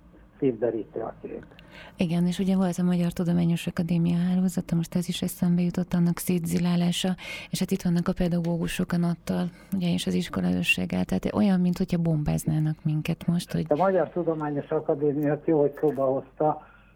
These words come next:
Speaker 1: Számos felmérés mutatta, hogy Magyarországon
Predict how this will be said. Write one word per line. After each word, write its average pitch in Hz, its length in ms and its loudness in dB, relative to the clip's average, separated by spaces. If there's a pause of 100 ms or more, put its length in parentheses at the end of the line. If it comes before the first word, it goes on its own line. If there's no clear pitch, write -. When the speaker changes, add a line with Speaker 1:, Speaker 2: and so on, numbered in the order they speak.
(240)
Speaker 1:
Számos 170 320 0
felmérés 147 580 -2
mutatta, 147 600 0
hogy 127 360 -2
Magyarországon 135 1120 2